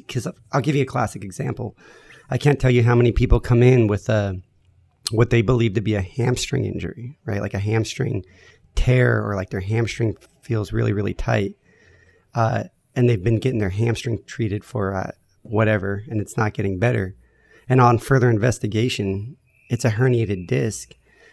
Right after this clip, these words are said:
and that hamstring that they feel is a neural tension or tightness from the sciatic nerve. And it's like, "Oh,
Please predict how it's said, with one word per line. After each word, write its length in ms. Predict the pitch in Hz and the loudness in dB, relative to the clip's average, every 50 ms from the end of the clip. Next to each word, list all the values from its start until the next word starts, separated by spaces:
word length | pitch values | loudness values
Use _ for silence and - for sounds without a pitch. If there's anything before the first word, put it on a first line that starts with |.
| _ _ | _ _
and 120 | - 123 120 | -2 0 0
that 160 | 113 113 - | 0 0 0
hamstring 800 | 110 120 127 127 120 - - 123 120 113 107 104 98 101 113 - _ _ _ _ _ _ _ _ _ _ _ _ _ | 0 0 2 0 0 -2 -2 -2 -2 0 0 -2 -4 -6 -8 -12 _ _ _ _ _ _ _ _ _ _ _ _ _
that 120 | - 120 - | -10 -4 -2
they 100 | 131 107 | -2 -2
feel 640 | - - - 139 143 143 139 117 107 101 107 - _ _ _ _ _ _ - - | -4 -4 -2 0 2 2 2 2 0 -2 -4 -8 _ _ _ _ _ _ -14 -8
is 180 | - 139 104 98 | -6 -4 -2 0
a 140 | 123 113 107 | 2 2 2
neural 320 | 101 107 127 131 123 107 | 2 2 2 2 2 0
tension 580 | - - - 120 127 - - 117 - 107 110 - _ _ - | -2 -4 -4 -2 -2 -2 -4 -8 -10 -12 -14 -16 _ _ -10
or 60 | 120 | -8
tightness 400 | - - 117 113 - 113 104 - | -4 -2 -2 -2 -2 -2 -4 -4
from 140 | - 127 113 | -4 -4 -4
the 60 | 95 | -4
sciatic 480 | - - 98 98 98 98 101 104 - - | -4 -4 -4 -2 0 -2 -2 -2 -4 -6
nerve. 300 | 101 98 - - _ _ _ _ _ _ _ _ _ - _ _ - | -8 -8 -8 -12 _ _ _ _ _ _ _ _ _ -20 _ _ -2
And 100 | 127 127 | -2 0
it's 180 | 117 - - - | -2 -2 0 0
like, 200 | 120 110 - - - | 0 0 0 -2 -2
"Oh, 320 | 160 139 120 101 - 104 | 0 0 0 0 -2 -6